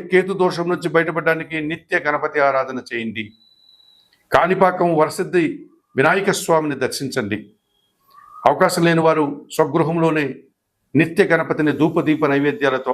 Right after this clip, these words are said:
ఆరాధించండి. సప్తమ శని దోషం నుంచి బయటపడడానికి శనివారం రోజు ఈశ్వరునికి అభిషేకం నిర్వర్తించండి. వయోవృద్ధులకు ఒక కేజీ నల్లద్రాక్ష కానీ, నేరేడు పళ్ళు కానీ దానం చేయండి.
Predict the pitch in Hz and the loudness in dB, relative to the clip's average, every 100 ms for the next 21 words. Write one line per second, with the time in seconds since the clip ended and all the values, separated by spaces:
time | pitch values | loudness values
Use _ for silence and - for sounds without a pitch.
0 | - 113 117 110 90 113 123 - _ _ | 0 0 0 -4 -12 -14 -14 -20 _ _
1 | _ _ _ _ - 151 - 208 208 190 | _ _ _ _ -2 0 2 2 4 2
2 | 185 196 190 180 190 190 175 175 175 175 | 4 2 2 2 2 2 2 0 0 0
3 | 175 170 165 165 160 170 160 160 151 151 | -2 -6 -6 -4 0 2 0 -4 -6 -6
4 | 156 - 160 156 147 135 139 156 151 147 | -8 -8 -6 -2 0 0 0 -4 -2 -2
5 | 143 147 - 135 147 143 147 _ _ _ | -2 -6 -8 -8 -6 -4 -6 _ _ _
6 | _ _ _ _ _ _ - - 131 180 | _ _ _ _ _ _ -2 2 4 4
7 | 170 160 147 156 156 151 131 127 143 156 | 4 2 4 2 2 2 2 0 0 0
8 | 147 143 135 143 151 147 - 143 143 139 | 0 0 0 0 -2 -4 -4 -4 -4 -2
9 | 127 131 139 139 127 120 120 117 104 101 | -2 0 -2 -2 -4 -4 -4 0 0 0
10 | 98 101 87 82 | -6 -10 -12 -12